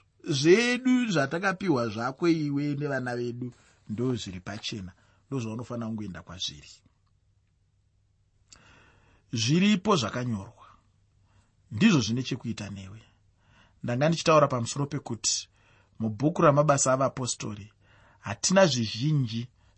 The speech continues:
zvatakapuwa pamusoro peushumiri hwaPauro naTito.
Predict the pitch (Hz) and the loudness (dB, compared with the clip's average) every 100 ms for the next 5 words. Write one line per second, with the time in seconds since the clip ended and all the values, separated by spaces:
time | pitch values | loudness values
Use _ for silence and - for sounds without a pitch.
0 | - 107 135 151 139 - 117 104 107 165 | -10 -6 -2 -2 -2 -4 -4 -4 -4 -2
1 | 170 147 107 - 147 151 160 123 - _ | 0 -2 -4 -4 -2 0 0 0 -4 _
2 | _ _ _ 104 - 143 131 113 107 101 | _ _ _ -10 -2 0 0 -2 -4 -6
3 | - 113 - | -8 -10 -12